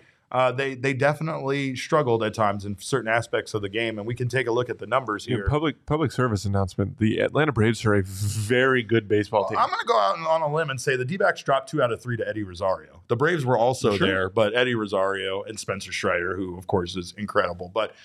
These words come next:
Speaker 1: let's take a look at the numbers from this series. Things are much closer there, but that relief pitching E R A
Speaker 2: Yeah.
Speaker 1: for the Braves is not a fucking
Speaker 2: That's tough.
Speaker 1: mistake. That is really, really real. In three games, the Diamondbacks were not able to produce one earned fucking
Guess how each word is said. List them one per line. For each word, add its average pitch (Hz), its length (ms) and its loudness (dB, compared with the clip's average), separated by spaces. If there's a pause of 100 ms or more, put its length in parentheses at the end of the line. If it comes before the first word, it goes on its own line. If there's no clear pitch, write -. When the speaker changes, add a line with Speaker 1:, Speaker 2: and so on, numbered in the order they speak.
(100)
Speaker 1:
let's 151 180 0
take 165 140 0
a 143 60 -2
look 127 160 0
at 110 80 -6
the 107 80 -6
numbers 104 320 -2
from 104 140 -4
this 98 140 -2
series. 117 440 2 (280)
Things 202 260 2
are 165 280 2
much 165 260 2
closer 160 400 2
there, 160 220 4
but 110 240 0
that 175 260 4
relief 165 440 2
pitching 180 340 0
E 170 140 -2
R 170 140 4
A 151 100 2
Speaker 2:
Yeah. 151 120 2
Speaker 1:
for 127 60 2
the 113 80 2
Braves 160 460 0 (180)
is 156 160 -2
not 190 240 2
a 175 60 -2
fucking 190 480 0
Speaker 2:
That's 156 100 2
tough. 123 140 4
Speaker 1:
mistake. 143 320 -2 (200)
That 185 220 0
is 156 200 -2
really, 220 460 2
really 202 440 4
real. 170 520 2 (180)
In 165 160 2
three 202 300 0
games, 180 360 0
the 151 60 2
Diamondbacks 156 580 0
were 147 100 2
not 160 300 2
able 165 220 2
to 151 120 -4
produce 151 500 2 (200)
one 185 560 2 (220)
earned 233 440 2 (140)
fucking 233 680 0